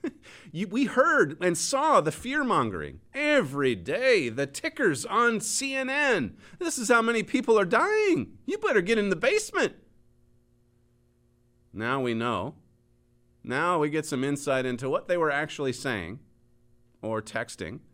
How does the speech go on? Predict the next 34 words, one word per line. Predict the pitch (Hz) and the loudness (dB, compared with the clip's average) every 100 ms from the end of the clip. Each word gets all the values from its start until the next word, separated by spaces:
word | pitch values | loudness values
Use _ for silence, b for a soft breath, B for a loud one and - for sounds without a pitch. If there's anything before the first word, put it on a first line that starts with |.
| b b b b b b b | b b b b b b b
"We | 98 151 226 | -8 -6 -4
frighten | 247 - 160 196 190 | -6 -2 0 0 0
the | 139 | -4
pants | - 165 180 196 165 | -4 -4 -2 -2 0
off | 156 175 | 0 0
everyone," | 147 160 143 117 90 80 90 | -2 -2 0 -2 -2 -6 -8
Matt | 107 - | -8 -8
Hancock | 117 120 120 113 - | -8 -6 -4 -4 -4
suggested | 110 90 113 120 - 117 | -8 -4 -4 -4 -4 -4
during | 113 117 107 | -4 -2 -4
the | |
one | 107 120 113 | -4 -2 0
WhatsApp | 113 113 117 113 110 | -2 -2 -2 -4 -4
message | 117 123 120 117 b b b - | -8 -6 -8 -10 b b b -8
with | 113 113 113 | -4 -4 -2
his | 110 101 90 | -2 -2 -4
media | 104 120 117 113 | -4 -4 -4 -6
advisor. | 110 107 110 113 123 120 _ _ _ _ _ _ | -4 -4 -4 -4 -8 -12 _ _ _ _ _ _
He | - 170 | -8 -6
said | - 214 202 | -2 -2 0
to | 196 | 0
his | 165 131 | 0 0
media | 156 202 226 226 226 214 - | -2 -2 -2 2 2 2 -2
advisor, | 151 117 139 165 170 104 95 98 131 | -2 0 0 2 0 -2 -4 -6 -8
"We | - 120 160 | -8 -4 -4
frighten | - - 185 208 226 220 202 | -4 2 4 4 0 -4 -4
the | 156 | -6
pants | - 180 180 180 - | -4 -2 -2 -2 -4
off | 151 147 - | -2 -2 -2
everyone." | 156 139 123 107 | -4 0 -2 -2
That's | 175 - | -4 -4
a | 220 | -4
direct | 190 180 185 - | 0 0 -2 -4
quote. | - 175 82 | 2 2 0